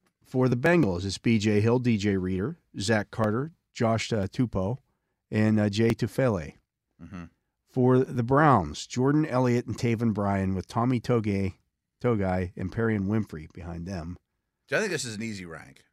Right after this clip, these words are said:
Speaker 1: And then for the Steelers, it's Hayward and Alualu with Isaiah Loudermilk and Montravius Adams backing them up. That Leal is also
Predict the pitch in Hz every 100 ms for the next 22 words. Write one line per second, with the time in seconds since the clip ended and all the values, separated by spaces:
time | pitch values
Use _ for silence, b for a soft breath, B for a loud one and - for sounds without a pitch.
0 | _ 113 113 113 110 107 - 110 107 -
1 | 135 127 107 104 - 127 120 113 104 101
2 | 117 135 123 123 120 101 98 98 107 107
3 | 101 107 101 104 107 101 - - 98 95
4 | 95 95 - 104 98 101 101 95 90 85
5 | _ _ _ - 90 - 90 90 87 104
6 | - - 110 101 87 82 92 69 - 67